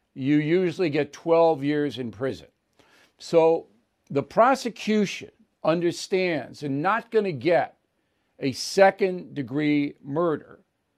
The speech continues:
conviction. They're not. And that would be twenty years. The reason is the fentanyl.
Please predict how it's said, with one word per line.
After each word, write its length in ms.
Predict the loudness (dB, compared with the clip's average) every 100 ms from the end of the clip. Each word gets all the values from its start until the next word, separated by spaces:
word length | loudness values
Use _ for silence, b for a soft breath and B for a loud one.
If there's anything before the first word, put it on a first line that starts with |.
| _
conviction. 560 | -8 0 0 0 -6 -20 _ _ _ _ _ _ _ _ -8
They're 100 | -6
not. 400 | -2 -2 -2 -8 _ _ _ _ -4
And 80 | 0
that 80 |
would 100 | 2
be 120 | 0 -2
twenty 380 | -2 -2 -2
years. 560 | -6 -12 -20 _ -20 -20 _ _ _ _ _ _ _ _ _ _ _ -4
The 80 | -2
reason 540 | 2 2 2 0 -4
is 600 | -2 2 2 0 -4 -8
the 160 | -8 -8
fentanyl. 840 | -2 2 2 2 -4 -6 -14 -18